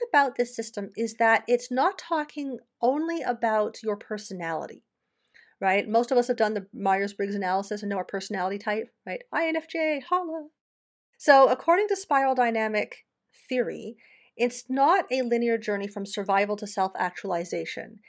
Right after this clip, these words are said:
It's a repeated cycle, and people go through this, and it's about expressing the self and denying the self. Each level encapsulates all the elements of previous levels rather than appearing to leave them behind. And so it's a true spiral that goes upward.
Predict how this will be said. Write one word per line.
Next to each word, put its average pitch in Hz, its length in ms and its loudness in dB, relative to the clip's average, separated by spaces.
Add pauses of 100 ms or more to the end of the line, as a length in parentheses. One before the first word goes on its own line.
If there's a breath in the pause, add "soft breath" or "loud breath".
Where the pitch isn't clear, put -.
(120 soft breath)
It's 202 220 -6
a 226 100 2
repeated 254 720 -6
cycle, 208 640 -4
and 180 140 -8
people 226 320 -4
go 208 240 0
through 240 180 -6
this, 196 140 -4
and 208 100 -8
it's 208 140 -8
about 202 240 -2
expressing 214 640 -4
the 285 80 -6
self 302 360 -2 (140)
and 214 180 -4
denying 196 580 -2
the 170 80 -8
self. - 400 -10 (760 loud breath)
Each 269 280 -6
level 208 580 2
encapsulates 220 720 -2
all 214 160 4
the 240 140 -4
elements 208 400 -2
of 202 120 -10
previous 202 520 -8
levels 196 560 0
rather 208 240 2
than 226 100 2
appearing 220 340 -4
to 220 80 -6
leave 202 300 -8
them 196 140 -4
behind. - 680 -8 (420 soft breath)
And 196 80 -8
so 208 120 -2
it's 202 100 -4
a 202 40 -10
true 254 200 -6
spiral 202 380 0
that 175 200 0
goes 165 320 -4
upward. - 460 -6